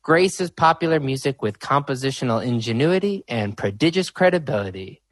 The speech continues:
Completing his first collection of records at ten years old and his first symphony at fourteen, this now twenty-six-year-old has a grip of number one songs,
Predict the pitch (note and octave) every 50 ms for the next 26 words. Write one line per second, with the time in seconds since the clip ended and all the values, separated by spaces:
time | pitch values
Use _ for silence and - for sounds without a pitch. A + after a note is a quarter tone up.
0 | _ - - - - - B3 A3+ A3 D4 E4+ F4 E4+ E4 C#4 B3 A3+ F3+ - -
1 | - A#3 A#3+ A#3 - - - F#3+ F3+ E3+ E3 - F3 D#3+ D#3+ D3 D3+ D#3+ D#3 D#3
2 | - D#3 C#3+ C3+ D3+ C#3+ C#3+ C3 B2 - _ _ _ _ _ _ _ - - -
3 | - F#3 F3 E3+ D#3+ D3 C#3+ C#3 B2+ A2 A#2 C#3 D3 C#3+ A#2 G2 D2+ - A#2 -
4 | _ _ _ - - - - D#3 - - F3+ F#3 F#3+ F#3 E3 - - B3 A#3 A3
5 | - - - C4 C#4 - - G#3 F3+ E3 D#3 C#3 C3+ - - - E3 D#3+ D#3 D#3+
6 | - G#3+ A3 G#3+ D#3+ A#2+ A2 - C3 - - - - _ - D#3+ G#3+ B3 - -
7 | F3+ F#3 G3 A3 A#3+ C4 C4+ C4 B3+ - - A#3+ A#3 A#3 A3+ G3 - - - C#4+
8 | D4 - - - E3 D3+ C3+ B2+ A#2+ B2 B2 B2+ C#3 - _ - - - - -
9 | - F#3+ G#3 G3 B3 G#3 F#3 F#3 B3+ D#4+ F4 A#3+ C4+ A#3+ G3+ G3+ G3 F#3+ F3+ F3+
10 | F3 E3 E3 E3 D#3+ D#3 D3 - F3+ E3+ E3 D3 B2+ A2 G#2+ A2+ -